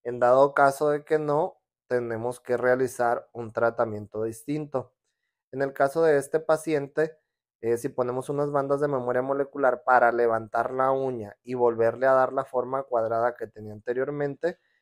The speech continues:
el dedo va a dar el espacio necesario y dejará de molestar permanentemente esta uña. Este tipo de tratamientos requieren de constancia para poder que hagan su función.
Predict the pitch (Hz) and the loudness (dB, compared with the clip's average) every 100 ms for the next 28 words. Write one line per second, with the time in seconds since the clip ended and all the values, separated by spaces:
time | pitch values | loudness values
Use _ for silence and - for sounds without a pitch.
0 | _ - 123 120 123 135 127 123 120 131 | _ -6 -2 2 2 4 4 4 2 0
1 | 120 - 117 - 127 120 110 - 127 139 | -4 -4 -6 -4 -8 -8 -12 -6 -2 -2
2 | 165 185 - 143 170 185 135 123 120 110 | -2 -4 -6 -6 -6 -4 -4 -4 -2 -2
3 | 113 127 135 113 - 123 135 139 131 113 | -2 -4 -4 -4 -6 -8 -6 -6 -6 -8
4 | 110 - 117 117 117 127 113 107 - 110 | -12 -12 -12 -12 -8 -10 -10 -10 -4 -4
5 | 98 82 78 _ _ _ _ _ _ _ | -6 -16 _ _ _ _ _ _ _ _
6 | _ 135 - 165 175 - 180 180 170 147 | _ -10 -4 -4 -4 2 2 4 2 2
7 | 123 120 117 139 147 117 117 117 127 135 | 0 -2 -2 -2 -2 -2 -2 -2 -2 -2
8 | 135 120 110 - 117 120 151 180 - _ | -2 -6 -6 -2 0 -2 -6 -6 -6 _
9 | _ _ - 123 117 - 110 110 107 127 | _ _ 0 2 2 2 -2 -2 -4 -6
10 | 135 - _ _ _ 120 120 127 135 135 | -6 -8 _ _ _ 0 2 0 -2 -6
11 | - 107 - 92 | -6 -12 -12 -16